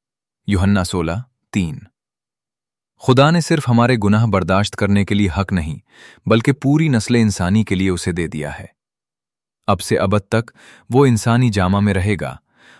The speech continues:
और ये खुदावन की तरफ से हमारी नजात के लिए बहुत बड़ी जमानत है कि उसका बेटा उलूहियत के जामा को उतारकर बशरियत के जामा में आ गया। और यही वो अहद है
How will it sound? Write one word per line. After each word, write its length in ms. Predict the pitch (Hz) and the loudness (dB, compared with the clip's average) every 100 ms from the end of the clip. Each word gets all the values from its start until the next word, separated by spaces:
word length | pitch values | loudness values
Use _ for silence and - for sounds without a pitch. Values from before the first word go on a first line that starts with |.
| - | -2
और 140 | 113 | 2
ये 100 | 127 | 2
खुदावन 420 | 127 113 113 123 131 | 2 4 4 4 0
की 120 | 120 | 0
तरफ 220 | 120 117 | 0 -2
से 120 | - | 0
हमारी 320 | 104 90 90 90 | -2 0 0 -2
नजात 380 | 82 90 95 | -2 -2 -2
के 120 | - 98 | -4 -2
लिए 140 | 92 85 | -2 -2
बहुत 200 | 98 127 | -4 -2
बड़ी 200 | 98 92 | -2 -2
जमानत 440 | 82 76 76 80 - | -2 -6 -6 -8 -10
है 200 | 67 - _ _ - - - | -16 -18 _ _ -20 -18 -2
कि 80 | 107 | -2
उसका 240 | - 95 | 0 -2
बेटा 400 | 90 90 98 107 - _ _ | -2 -2 -2 -4 -8 _ _
उलूहियत 520 | 127 127 107 123 135 | 2 4 4 2 0
के 120 | - 95 | 0 0
जामा 340 | 87 90 95 | 0 0 0
को 140 | 95 85 | -2 -4
उतारकर 540 | 85 90 92 82 92 - _ _ | -2 -2 -2 -6 -8 -14 _ _
बशरियत 500 | 107 110 139 143 147 | -2 0 0 0 -2
के 100 | - | -2
जामा 280 | 90 78 78 | -2 -4 -4
में 140 | 80 76 | -4 -6
आ 100 | 71 | -8
गया। 280 | 69 57 - _ _ _ _ _ _ _ _ _ _ - | -10 -14 -18 _ _ _ _ _ _ _ _ _ _ -2
और 120 | 107 | 0
यही 280 | 95 104 160 | 2 2 2
वो 140 | 135 | 2
अहद 300 | 101 95 107 | 2 0 -2
है 220 | 80 78 | -4 -8